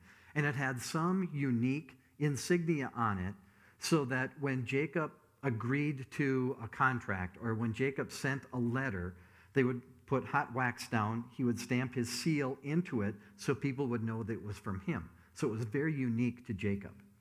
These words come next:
Now, normally these seals were worn on a cord around your neck. They didn't wear 'em as a ring or anything like that. And the staff that he carried, in those days, people had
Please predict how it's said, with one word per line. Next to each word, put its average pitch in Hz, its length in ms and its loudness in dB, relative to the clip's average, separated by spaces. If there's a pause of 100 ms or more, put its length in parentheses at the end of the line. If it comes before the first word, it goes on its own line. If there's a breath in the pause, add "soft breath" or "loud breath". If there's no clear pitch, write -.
(520 soft breath)
Now, 123 100 6
normally 156 460 4
these 131 320 0
seals 143 460 -2
were 131 160 2
worn 123 300 0
on 107 140 -2
a 107 60 0
cord 120 520 -2
around 107 260 0
your 107 120 0
neck. 123 340 -2 (100)
They 104 100 0
didn't 107 220 0
wear 98 180 0
'em 98 100 2
as 98 200 0
a 95 60 -2
ring 98 280 0
or 95 80 -2
anything 92 340 -4
like 90 220 -4
that. 92 260 -6 (800 soft breath)
And 131 180 2
the 113 80 2
staff 143 520 -2
that 160 120 4
he 117 80 2
carried, 101 540 -2 (280 soft breath)
in 135 180 4
those 131 280 0
days, 127 240 0
people 165 360 -2
had 101 480 -2